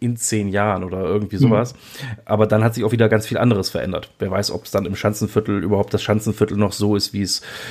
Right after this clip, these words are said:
Speaker 1: ist oder ob da nicht neue Gebäude dazu
Speaker 2: Mhm.
Speaker 1: kommen. Ähm, dann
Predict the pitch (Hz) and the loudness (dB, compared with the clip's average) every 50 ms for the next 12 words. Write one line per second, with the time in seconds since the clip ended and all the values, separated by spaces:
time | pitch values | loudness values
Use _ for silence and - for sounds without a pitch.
0 | - - - - - - 110 95 92 92 - 98 98 101 95 - 110 98 98 98 | -10 -6 -4 -2 -2 0 2 2 0 2 2 0 0 0 0 0 2 2 2 2
1 | 92 90 87 98 104 107 95 90 92 90 - - - 127 123 117 110 - 87 87 | 0 -2 0 4 4 4 4 2 -2 -6 -8 -4 0 2 2 2 2 0 -2 -8
2 | - _ - - - - 117 107 - _ - 117 113 113 113 110 110 110 - - | -12 _ -20 -20 -16 -14 -14 -14 -14 _ 2 4 6 6 6 4 2 -2 -6 -14
3 | _ _ _ - - _ _ _ _ _ _ _ _ _ _ _ _ _ _ _ | _ _ _ -20 -20 _ _ _ _ _ _ _ _ _ _ _ _ _ _ _
4 | _ _ _ _ _ _ _ - 135 127 135 156 175 - | _ _ _ _ _ _ _ -6 0 2 2 2 2 0